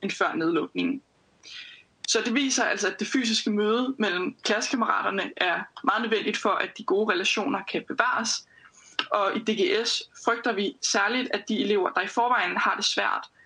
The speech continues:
øh, og er udsatte, eller for eksempel har skiftet skole op til nedlukningen,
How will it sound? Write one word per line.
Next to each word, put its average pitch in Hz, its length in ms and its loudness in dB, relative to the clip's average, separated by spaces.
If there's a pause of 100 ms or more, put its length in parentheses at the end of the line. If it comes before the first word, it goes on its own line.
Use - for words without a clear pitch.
(180)
øh, 202 180 0
og 165 120 4
er - 80 0
udsatte, 220 640 0 (280)
eller 202 180 2
for 202 80 -2
eksempel 196 320 0
har 196 100 0
skiftet 214 320 0
skole 240 460 2
op 202 160 2
til 214 160 0
nedlukningen, 214 680 0